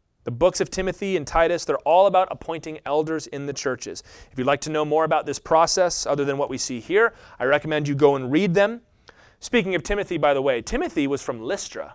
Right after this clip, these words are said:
The next time Paul returns to Lystra in Acts sixteen, he's gonna pick up Timothy and take him with him for the rest of his ministry.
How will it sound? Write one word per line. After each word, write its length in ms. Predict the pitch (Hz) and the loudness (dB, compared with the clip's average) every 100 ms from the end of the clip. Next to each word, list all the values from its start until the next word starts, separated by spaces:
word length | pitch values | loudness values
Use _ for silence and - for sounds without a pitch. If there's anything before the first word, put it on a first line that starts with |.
| _ _ _ _ _ _ _ _ _ | _ _ _ _ _ _ _ _ _
The 80 | 131 | -2
next 220 | 214 247 | 0 0
time 220 | 262 262 | 0 2
Paul 220 | 202 226 190 | 6 6 6
returns 380 | - 214 220 - | 2 -2 -4 -4
to 100 | 160 | -4
Lystra 420 | 180 - 151 135 | -4 0 0 0
in 80 | 135 | -2
Acts 340 | 147 - - - | -4 -6 -10 -8
sixteen, 800 | - 214 - - 247 226 185 - - - | -2 -2 -2 -6 -4 -4 -6 -8 -18 -6
he's 160 | 208 185 | -2 0
gonna 160 | 196 | 0
pick 240 | 190 220 226 | 2 4 6
up 160 | 202 | 4
Timothy 420 | 214 214 190 165 | 2 -4 -2 -2
and 120 | 160 165 | -2 0
take 200 | 185 180 | 0 0
him 120 | 170 | -2
with 160 | 208 | -4
him 140 | 151 139 | -4 -2
for 100 | 147 | 2
the 80 | 143 | 4
rest 200 | 143 151 | 4 0
of 60 | |
his 140 | 143 151 | -6 -6
ministry. 500 | 175 - 113 80 | -8 -8 -10 -12